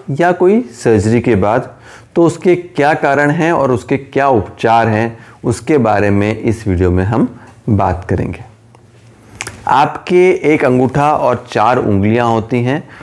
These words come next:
और उंगलियों के दो जोड़ सबसे महत्वपूर्ण होते हैं। पहला, जिसको मेटाकार्पोफैलेंजल जॉइंट बोलते हैं, जो आपके हाथ और उंगली के बीच में होता है,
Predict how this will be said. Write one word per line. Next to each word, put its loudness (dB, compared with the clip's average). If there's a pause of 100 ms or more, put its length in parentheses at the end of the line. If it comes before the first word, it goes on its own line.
(140)
और 2
उंगलियों 2
के 0
दो 2
जोड़ 2 (160)
सबसे -2
महत्वपूर्ण 0
होते 0
हैं। 0 (440)
पहला, 4
जिसको 0 (260)
मेटाकार्पोफैलेंजल 2
जॉइंट 0
बोलते 0
हैं, -2 (260)
जो 2
आपके 2
हाथ 0
और 0
उंगली 2
के -2 (240)
बीच 2
में 2
होता 0
है, 0